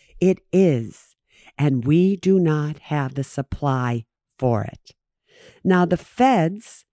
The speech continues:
are really trying to crush the demand of oil. They want you not to drive.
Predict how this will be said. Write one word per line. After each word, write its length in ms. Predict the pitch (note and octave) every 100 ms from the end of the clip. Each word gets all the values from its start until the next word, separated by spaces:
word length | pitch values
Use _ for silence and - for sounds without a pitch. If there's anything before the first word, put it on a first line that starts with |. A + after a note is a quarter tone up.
| _ _ _
are 180 | C3+ C3+
really 500 | A#2+ D#3 F3 G3 A3+
trying 800 | - - G3+ F#3+ D#3 C3 A#2+ B2+ - _ _ -
to 160 | - C3
crush 600 | - - F3+ G3 - - -
the 120 | F3
demand 760 | F3+ E3+ D#3+ D3 B2+ A#2 B2 - _ _ _ _
of 400 | C3 C3+ B2+ B2 _ _ -
oil. 420 | C3 C3 A#2+ G#2+ G#2 _ _ _ _ _ _ -
They 180 | A3
want 340 | A3+ G#3+ G3+ F#3+
you 180 | G3 F#3
not 360 | E3+ F3+ -
to 120 | - E3+
drive. 500 | D#3+ D3+ C3+ C3